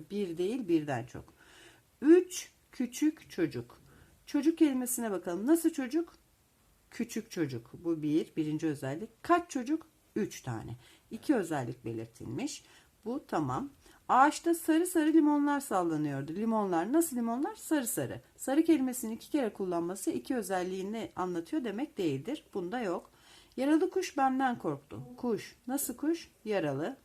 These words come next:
Burada da bir tane var, iki tane yok. Uzun siyah çizmelerini yine giymiş. Çizmeler.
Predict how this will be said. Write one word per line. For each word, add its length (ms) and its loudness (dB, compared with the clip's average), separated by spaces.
Burada 260 -4
da 120 -2
bir 200 -6
tane 380 -6
var, 100 -4
iki 200 -10
tane 300 -10
yok. 220 -8
Uzun 360 6
siyah 340 0
çizmelerini 640 -4
yine 220 0
giymiş. 580 -8
Çizmeler. 540 -4